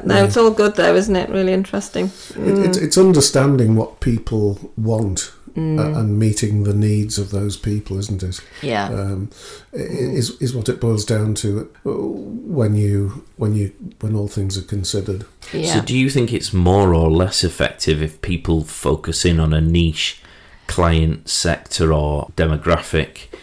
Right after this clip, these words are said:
Speaker 3: as opposed to going for a more broad brush approach?
Speaker 1: Yeah, interesting, 'cause I,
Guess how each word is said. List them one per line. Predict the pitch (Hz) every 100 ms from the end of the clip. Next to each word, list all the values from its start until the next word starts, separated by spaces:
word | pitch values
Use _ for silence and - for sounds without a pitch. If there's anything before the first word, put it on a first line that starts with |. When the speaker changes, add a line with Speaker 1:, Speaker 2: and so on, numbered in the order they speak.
| - -
Speaker 3:
as | 76
opposed | 80 - 78 -
to | 80
going | 85 82
for | - 80
a |
more | 78 78
broad | 71 78 76 67
brush | 78 -
approach? | - - 73 73 - - - - - - - - -
Speaker 1:
Yeah, | 170 -
interesting, | 190 190 180 175 - 147
'cause | 147 180
I, | 185 196